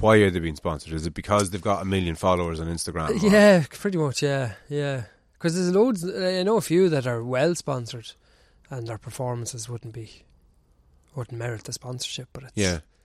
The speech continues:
Speaker 2: it's, um, it's just how they sell themselves.
Speaker 1: They're
Speaker 2: But
Speaker 1: play-, they're playing
Speaker 2: I,
Speaker 1: the game a little
Speaker 2: yeah,
Speaker 1: bit more.
Speaker 2: but I, like, I, I don't resent them. I, like, I, I'm happy not playing the, I don't want to play the game,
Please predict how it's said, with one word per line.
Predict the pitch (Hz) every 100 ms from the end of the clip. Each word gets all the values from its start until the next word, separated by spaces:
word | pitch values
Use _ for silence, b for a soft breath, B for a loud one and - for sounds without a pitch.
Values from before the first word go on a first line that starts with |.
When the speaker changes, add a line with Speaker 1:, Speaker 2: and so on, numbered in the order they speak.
| _ _ _ _ _ _ _
Speaker 2:
it's, | - - 127
um, | 120 117 120 -
it's | -
just | - 147
how | 117
they | 113
sell | 127 135
themselves. | 165 143 135 135
Speaker 1:
They're | -
Speaker 2:
But | 113
Speaker 1:
play-, | 120
they're | 110 107
playing | 120 110
Speaker 2:
I, |
Speaker 1:
the | 110
game | 101 104 98
a |
little | 90 254
Speaker 2:
yeah, | 208
Speaker 1:
bit | 180
more. | 226
Speaker 2:
but | -
I, |
like, | 233 - - _ - - - _ _ _
I, | 185 185 180
I |
don't | 170 147 123
resent | 113 127 139 156 -
them. | 139
I, | 120 -
like, | 151
I, | 147
I'm | 165 156
happy | 135 135 127
not | 117 120 143
playing | - 123 110
the, | 113
I | -
don't | 160
want | 143 151
to |
play | - 147
the | 120
game, | 117